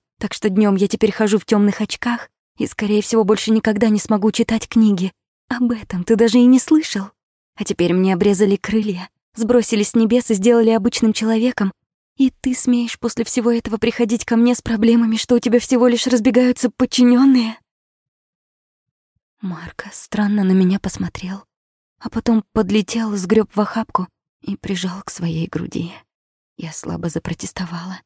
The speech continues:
«Отпусти, ну ты что? Отпусти, я сказала!» Но он не слушал меня. Я замолчала и прижалась щекой к его плечу. «Дурочка моя, никуда тебя больше одну не отпущу»,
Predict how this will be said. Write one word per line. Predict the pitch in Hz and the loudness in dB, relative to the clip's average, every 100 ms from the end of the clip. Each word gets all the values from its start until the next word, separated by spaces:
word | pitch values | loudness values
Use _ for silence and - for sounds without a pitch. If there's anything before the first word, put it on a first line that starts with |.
| _ _ _ _ _ | _ _ _ _ _
«Отпусти, | - - 294 - 247 226 | -8 -6 -6 -4 -2 0
ну | 226 240 | 2 0
ты | - 269 | 0 -2
что? | - - 269 233 214 _ _ - | -2 -2 0 0 -4 _ _ -4
Отпусти, | 269 - 285 - 311 | -4 0 -2 2 4
я | 269 | 4
сказала!» | - 269 262 247 240 - _ _ _ _ _ _ - | 2 -2 -2 -4 -6 -14 _ _ _ _ _ _ -12
Но | 240 | -8
он | 214 202 185 | -6 -6 -6
не | 170 | -8
слушал | - - - 208 | -8 -10 -12 -10
меня. | 185 180 175 180 - _ _ _ _ _ _ | -10 -10 -12 -16 -20 _ _ _ _ _ _
Я | 233 214 | -12 -8
замолчала | 185 170 160 - 202 180 | -4 -2 -2 -6 -8 -6
и | 151 156 | -8 -8
прижалась | 180 180 175 175 | -8 -6 -8 -10
щекой | - - - 185 180 | -12 -12 -10 -10 -12
к | - | -10
его | - 180 180 | -10 -8 -10
плечу. | - 180 - 196 - _ _ _ _ _ _ _ _ _ _ _ _ _ _ - | -12 -12 -12 -12 -16 _ _ _ _ _ _ _ _ _ _ _ _ _ _ -8
«Дурочка | 165 - - - - | -8 -10 -14 -14 -14
моя, | - - - - _ _ _ _ _ _ | -18 -20 -20 -20 _ _ _ _ _ _
никуда | 208 - 190 180 170 170 175 | -8 -6 -8 -6 -6 -8 -6
тебя | 180 175 | -4 -2
больше | 170 170 - | -2 -2 -4
одну | 175 165 | -4 -4
не | 165 165 | -6 -10
отпущу», | - - - - | -14 -12 -12 -12